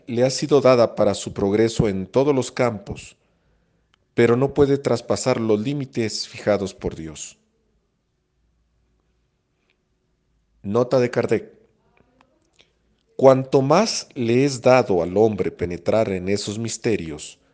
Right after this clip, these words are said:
más crece su admiración por el poder y la sabiduría del Creador. Pero, ya sea por orgullo,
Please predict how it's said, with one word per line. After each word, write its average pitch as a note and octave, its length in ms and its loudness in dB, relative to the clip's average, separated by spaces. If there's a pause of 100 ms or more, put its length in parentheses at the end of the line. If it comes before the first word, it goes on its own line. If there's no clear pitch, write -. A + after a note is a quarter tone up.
(480)
más B2+ 320 -4
crece B2+ 460 -2
su - 160 -4
admiración A2+ 640 -4
por A#2 160 0
el G2+ 100 -2
poder F#2+ 320 -4
y A2 60 -4
la G#2 140 -4
sabiduría F#2+ 600 -6
del F#2+ 180 -10
Creador. G#2 560 -4 (880)
Pero, G#2+ 380 0 (840)
ya D3 200 4
sea F#3+ 280 0
por E3 120 2
orgullo, A#2 520 0